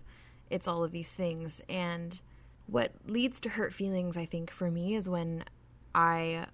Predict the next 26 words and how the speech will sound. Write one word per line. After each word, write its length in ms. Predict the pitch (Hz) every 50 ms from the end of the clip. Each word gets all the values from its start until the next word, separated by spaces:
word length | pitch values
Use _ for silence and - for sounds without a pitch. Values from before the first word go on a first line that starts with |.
| - 202
get 140 | - 185 175
excited 460 | 175 - - - 160 165 170 175 175
about 220 | 175 175 170 170
handing 340 | 165 170 160 160 165 165 156
someone 300 | - 180 165 165 165 160
the 100 | 160 160
envelope, 420 | 160 165 170 185 190 208 226 240
but 120 | - 202 -
we 100 | 196 180
haven't 320 | 156 165 165 170 175 170
put 140 | - 180 170
anything 400 | 175 170 165 165 165 - 160 160
in 100 | 160 165
there 160 | 180 202 220 220
first. 520 | - 262 269 311 320 - - - - - - - - -
And 220 | - 185 180 170 170
so 160 | - 180 175
it's 100 | 175 -
kind 260 | - - 170 170 170
of 100 | 170 165
just 220 | 175 175 160 - 170
an 60 | 165
empty 260 | 165 170 165 175 165
word. 440 | 160 160 156 156 165 190 208 240 233 - - - - - - - - - - - - - -
And 440 | - 180 170 170 170 170 170 170 - - - - -
I've 380 | 180 175 175 175 180 - -